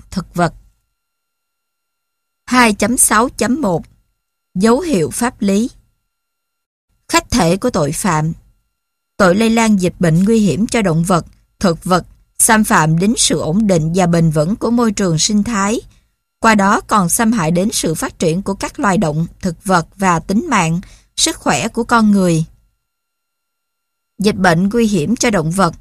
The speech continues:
thực vật được hiểu là loại bệnh dễ lây nhiễm, dễ lan rộng nhanh chóng từ động vật, thực vật này sang động vật, thực vật khác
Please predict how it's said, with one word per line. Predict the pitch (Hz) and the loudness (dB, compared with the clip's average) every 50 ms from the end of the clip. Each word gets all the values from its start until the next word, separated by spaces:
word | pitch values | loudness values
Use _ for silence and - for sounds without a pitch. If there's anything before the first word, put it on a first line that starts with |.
| - _ _ _ _ - | -20 _ _ _ _ -4
thực | - 190 - - | -2 -2 -2 -2
vật | - 180 175 160 - - - _ _ _ - | -2 0 0 0 0 -6 -20 _ _ _ -2
được | 202 196 196 185 | 0 2 2 2
hiểu | - 202 202 254 | 2 0 0 2
là | 349 220 196 180 | 2 2 2 2
loại | 165 170 165 165 180 | 2 0 0 0 0
bệnh | 175 165 151 160 170 170 | 0 0 0 0 0 0
dễ | 170 - | 0 0
lây | 226 247 240 226 | 0 0 2 2
nhiễm, | 214 202 180 156 156 180 240 - _ _ _ _ _ - | 2 2 2 0 -2 -2 -4 -6 _ _ _ _ _ -6
dễ | - 196 180 175 | 0 0 2 2
lan | 220 262 240 226 | 2 2 2 0
rộng | 214 202 208 165 151 151 170 202 | 0 0 0 0 0 0 0 0
nhanh | 226 220 208 | 0 0 0
chóng | 202 - 202 196 214 311 - | 0 -2 -2 -2 -2 -4 -6
từ | - - 196 | -4 -4 -2
động | 170 160 151 143 151 | -2 -2 -4 -4 -2
vật, | 170 185 170 160 - - _ _ _ _ | -2 -2 -2 -2 -4 -16 _ _ _ _
thực | - 190 170 - - | -2 -2 -2 -2 -2
vật | 180 180 175 - | -4 -4 -4 -2
này | - 190 185 175 165 | -2 0 0 0 0
sang | - - 247 226 220 220 | 0 0 0 0 0 0
động | 208 180 156 151 165 190 - _ _ _ - | 0 0 0 0 -2 -4 -6 _ _ _ -6
vật, | 185 185 165 156 - - _ - | -4 -4 -4 -4 -8 -20 _ -6
thực | - 208 - - | -6 -6 -4 -2
vật | - 180 170 - | -4 -4 -4 -4
khác | - - 226 262 370 | -4 -4 -2 -2 -2